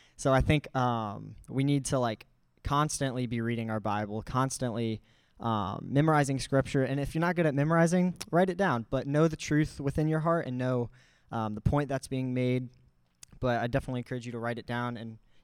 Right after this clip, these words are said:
no shame in reading it off your phone if you ever need to, like I am right now. <laughs> But, um, yeah, so I think, like, the first step is just really diving into scripture, studying it, learning it, um, just keeping it in your heart.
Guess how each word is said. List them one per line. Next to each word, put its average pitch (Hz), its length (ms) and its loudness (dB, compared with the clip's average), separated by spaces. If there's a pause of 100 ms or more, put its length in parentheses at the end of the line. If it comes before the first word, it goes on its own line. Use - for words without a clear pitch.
(220)
no 131 140 0
shame 123 300 -2
in 113 100 -2
reading 117 280 -4
it 110 80 -6
off 113 160 -4
your 120 100 -10
phone 117 460 -8
if 127 120 -10
you 120 80 -4
ever 113 160 -6
need 120 200 -6
to, 127 340 -6
like 113 160 -6
I 113 80 0
am 113 140 0
right 120 100 8
now. 104 300 2 (120)
<laughs> - 160 -16
But, 147 160 6
um, 151 380 8 (1120)
yeah, 147 360 4
so 139 460 4 (140)
I 131 60 2
think, 165 240 0
like, 143 140 -2
the - 80 -8
first 143 280 0
step 147 260 2
is 123 200 -6
just 123 340 -4 (180)
really 135 280 0
diving 127 380 0
into 123 140 -4
scripture, 117 560 -6 (100)
studying 131 560 -2
it, 120 160 -6
learning 127 360 -4
it, 120 200 -4 (760)
um, 104 580 -10 (100)
just 135 200 -8
keeping 165 320 -4
it 147 80 0
in 143 120 0
your 131 140 -2
heart. 127 380 0